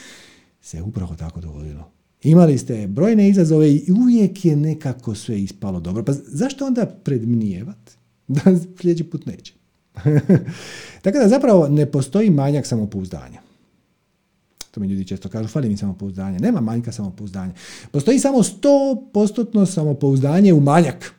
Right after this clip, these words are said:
<laughs> Ti si uvjeren da ne znaš, da nemaš, da ne vrijediš, da to neće ispast dobro, da će ljudi osuđivati. I to, to si sto posto siguran. Potpuno si pouzdan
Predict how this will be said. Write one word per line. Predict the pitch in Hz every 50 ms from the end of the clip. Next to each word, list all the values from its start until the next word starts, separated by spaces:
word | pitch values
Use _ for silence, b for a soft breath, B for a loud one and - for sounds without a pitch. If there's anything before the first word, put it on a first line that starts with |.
| _ _ _ _ _ _ _ _ _
<laughs> | - 160 156 - - - - 233 196 - 240 220 180 247 233 196 175 226 262 - 262 247 208 175 -
Ti | - 262 294 320 302
si | 285 240 - -
uvjeren | - 269 320 339 349 349 349 339 320 294 277 262 240
da | 196 220 214
ne | 208 208 214 233 247 233 202
znaš, | 156 151 135 110 120 - -
da | 147 139 151 151 156
nemaš, | 156 160 180 202 220 202 175 151 139 131 127 135 135
da | 131 - 143
ne | 151 156 156
vrijediš, | 147 156 165 170 165 165 170 165 156 165 135 123 120
da | 120 123 139 135 139 143 151
to | 135 - 208 196
neće | 202 214 202 208
ispast | 190 185 - 202 190 151
dobro, | 131 135 151 151 156 151
da | 143
će | 139 - 165
ljudi | 214 226 202 202
osuđivati. | 165 139 156 139 143 151 151 - B B B B B
I | 175 160 -
to, | - -
to | - - 220 349 -
si | - 233
sto | 208 320 214
posto | 208 233 196 -
siguran. | - - - - - - - - _ _ _ _ _ _ _ _ _ _ _ _ _ _
Potpuno | - 220 220 339 320 277 226
si | 185 - 202 175
pouzdan | - - - - 190 156 147 151 147 151 170 202 233 254 247